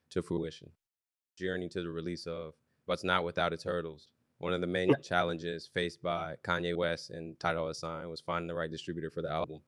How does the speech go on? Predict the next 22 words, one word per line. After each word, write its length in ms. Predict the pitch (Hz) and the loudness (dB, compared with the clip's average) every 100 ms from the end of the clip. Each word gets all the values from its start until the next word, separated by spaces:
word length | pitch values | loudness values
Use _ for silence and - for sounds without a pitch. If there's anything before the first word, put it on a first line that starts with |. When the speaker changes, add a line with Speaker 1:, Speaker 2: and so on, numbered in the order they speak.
| _ - | _ -4
Speaker 1:
This 140 | 110 | -2
process 460 | - 110 107 104 95 | 2 2 4 0 0
was 320 | 92 90 90 | 0 0 0
more 240 | 95 92 | 2 2
complicated 640 | - 90 90 87 92 90 85 | 2 -2 -2 0 0 0 -2
than 180 | 87 | -2
usual, 480 | 87 92 87 85 87 | -2 -4 -4 -4 -4
partly 400 | - 98 87 87 | 2 4 4 0
due 180 | 87 87 | -2 -2
to 80 | 85 | -2
Kanye's 360 | - 90 87 | 0 0 0
departure 480 | 82 82 87 87 85 | -2 0 2 2 -2
from 220 | - 87 | -4 -2
Def 220 | 82 87 80 | 2 2 2
Jam 280 | 85 85 | -2 -2
in 80 | 85 | -2
twenty 280 | - 87 85 | -2 -2 -2
twenty-one 540 | - 85 80 85 85 | -2 -2 0 0 -2
and 80 | 78 | -4
his 120 | 85 | -4
independent 500 | 82 80 - 85 78 | -4 -4 -2 -4 -4
status. 520 | - 87 82 80 - | -4 -2 -2 -6 -12